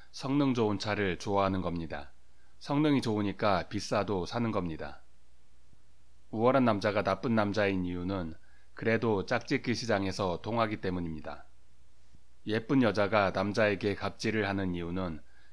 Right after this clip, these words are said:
그래도 짝짓기 시장에서 통하기 때문입니다. 성능 좋은 차를 비싸게 파는 이유는 그래도 자동차 시장에서 통하기 때문입니다.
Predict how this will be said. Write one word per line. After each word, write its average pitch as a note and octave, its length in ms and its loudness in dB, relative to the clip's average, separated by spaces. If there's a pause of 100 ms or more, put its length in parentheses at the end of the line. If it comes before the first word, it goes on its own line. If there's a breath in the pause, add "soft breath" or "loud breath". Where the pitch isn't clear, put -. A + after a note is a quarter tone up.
그래도 A2 480 2
짝짓기 B2 440 0
시장에서 F#2+ 720 0
통하기 A2+ 380 0
때문입니다. D#2+ 720 -4 (960)
성능 D#3 360 2
좋은 C3 220 4
차를 A2+ 460 4
비싸게 A#2 400 0
파는 G#2+ 260 0
이유는 F#2 480 -2 (400 soft breath)
그래도 A2 460 2
자동차 A2+ 440 0
시장에서 G2+ 640 0
통하기 B2+ 360 -2
때문입니다. E2+ 680 -4